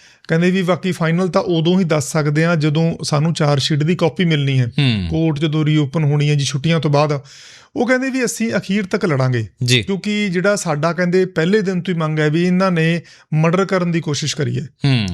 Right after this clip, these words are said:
Speaker 1: ਵੀ ਅਟੈਕ, ਕਾਤਲਾਨਾ ਹਮਲਾ ਕੀਤਾ ਕਹਿੰਦੇ ਇਹਨਾਂ ਨੇ ਕਰਨਲ ਸਾਹਿਬ ਦੇ ਉੱਤੇ ਤੇ ਉਹਨਾਂ ਦੇ ਬੇਟੇ ਦੇ ਉੱਤੇ।
Speaker 2: ਜੀ।
Speaker 1: ਵੀ ਇਸ ਲਈ attempt to murder ਤਾਂ ਕਹਿੰਦੇ ਸਟੇ ਕਰਨਾ ਹੀ ਚਾਹੀਦਾ ਹੈ।
Speaker 2: ਹੂੰ।
Speaker 1: ਵੀ attempt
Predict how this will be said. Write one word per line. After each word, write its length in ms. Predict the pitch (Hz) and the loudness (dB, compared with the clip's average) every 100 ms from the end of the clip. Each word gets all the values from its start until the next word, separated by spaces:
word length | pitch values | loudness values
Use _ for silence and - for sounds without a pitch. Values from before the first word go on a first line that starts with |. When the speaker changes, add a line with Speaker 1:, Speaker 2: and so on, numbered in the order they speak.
| 85 | -4
Speaker 1:
ਵੀ 140 | 170 175 | -4 -4
ਅਟੈਕ, 520 | 147 151 165 160 156 - - | -2 0 -2 -4 -8 -10 -4
ਕਾਤਲਾਨਾ 680 | 160 165 185 190 185 185 156 | -2 0 0 0 0 -2 0
ਹਮਲਾ 300 | 156 156 147 | 0 0 -2
ਕੀਤਾ 300 | 143 135 139 | -2 -2 0
ਕਹਿੰਦੇ 300 | 156 160 170 | 0 2 2
ਇਹਨਾਂ 200 | 175 175 | 2 0
ਨੇ 100 | 208 - 202 | -2 -10 -6
ਕਰਨਲ 300 | 151 147 156 | -2 0 0
ਸਾਹਿਬ 320 | 147 156 151 | 0 0 0
ਦੇ 80 | 151 | 0
ਉੱਤੇ 240 | 156 170 147 | 0 0 0
ਤੇ 100 | 160 | 0
ਉਹਨਾਂ 300 | 165 170 165 | 2 2 2
ਦੇ 200 | 143 165 | 2 4
ਬੇਟੇ 320 | 147 135 143 | 2 2 2
ਦੇ 80 | 135 | 0
ਉੱਤੇ। 300 | 131 127 - - | 0 -4 -4 0
Speaker 2:
ਜੀ। 180 | 127 104 - 175 | 2 0 -4 -2
Speaker 1:
ਵੀ 100 | 220 | -2
ਇਸ 120 | 208 | 0
ਲਈ 140 | 247 | 0
attempt 340 | 220 202 190 185 214 | 0 0 -2 -2 0
to 140 | 202 | 0
murder 200 | 190 202 | 0 0
ਤਾਂ 140 | 208 | -2
ਕਹਿੰਦੇ 240 | 190 202 202 | -2 0 -2
ਸਟੇ 440 | - 190 175 180 175 - | -2 0 2 2 -2 -4
ਕਰਨਾ 300 | 170 165 170 | -2 2 2
ਹੀ 80 | 160 | 2
ਚਾਹੀਦਾ 300 | 139 123 113 | 0 0 -2
ਹੈ। 80 | 104 | 0
Speaker 2:
ਹੂੰ। 300 | 151 127 101 87 | 0 2 0 0
Speaker 1:
ਵੀ 200 | 170 185 | 0 0
attempt 300 | 170 180 | 0 -2